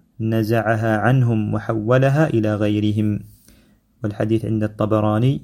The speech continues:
وقال الألباني في الصحيح، في صحيح الترغيب والترهيب: "حسن لغيره". دلت هذه الأحاديث أيها الأحبة على أن من سخره الله عز وجل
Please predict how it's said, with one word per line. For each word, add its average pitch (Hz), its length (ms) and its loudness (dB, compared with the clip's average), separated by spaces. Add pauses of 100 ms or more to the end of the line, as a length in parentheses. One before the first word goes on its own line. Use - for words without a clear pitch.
(800)
وقال 110 320 -2
الألباني 104 800 -4
في - 100 -18
الصحيح، 123 880 -4
في 113 100 -6
صحيح 104 260 -8
الترغيب 107 380 -4
والترهيب: 104 480 -4
"حسن 117 340 -4
لغيره". 101 560 0 (1900)
دلت 117 540 0 (440)
هذه 110 500 -2
الأحاديث 113 800 0
أيها 110 260 0
الأحبة 131 640 0 (500)
على 113 200 2
أن 113 380 2
من 107 100 2
سخره 117 680 -2
الله 110 320 2
عز 104 260 0
وجل 110 440 2